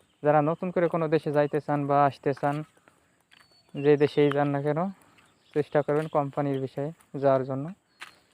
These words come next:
কোম্পানির বিষয়ে যায় না মানুষের জন্যই, যে ওটা কোম্পানির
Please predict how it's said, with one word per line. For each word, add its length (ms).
কোম্পানির 400
বিষয়ে 260
যায় 180
না 120
মানুষের 360
জন্যই, 280
যে 100
ওটা 180
কোম্পানির 460